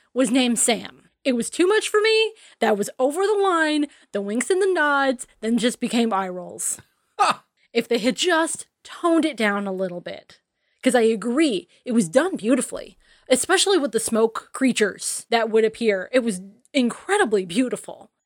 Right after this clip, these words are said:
Speaker 1: It was just too much.
Speaker 2: Hmm. That's fair. I can understand where you're coming from. You tend to not have a lot of, uh, patience for shenanigans like that.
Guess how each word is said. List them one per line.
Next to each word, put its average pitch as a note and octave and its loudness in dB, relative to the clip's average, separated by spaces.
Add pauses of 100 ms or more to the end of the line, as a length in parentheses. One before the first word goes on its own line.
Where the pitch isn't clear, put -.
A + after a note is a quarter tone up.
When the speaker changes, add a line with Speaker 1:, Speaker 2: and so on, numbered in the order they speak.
Speaker 1:
It C4 2
was G3 -2
just G3 -4
too F3+ -8
much. - -18
Speaker 2:
Hmm. G#2+ -12 (280)
That's A#3 -2
fair. D#3+ -14 (140)
I C#3 -4
can D3+ 0
understand A#2+ 0
where F2+ -4
you're D#2+ -8
coming D#2 -18
from. D#2+ -16
You F#2 -12
tend F#2 -10
to - -10
not F2+ -8
have F2 0
a F2+ -8
lot E2+ 0
of, E2 -8 (220)
uh, G#1 -20
patience G2+ -2
for - -4
shenanigans E2 -8
like D2+ -6
that. C#2+ -8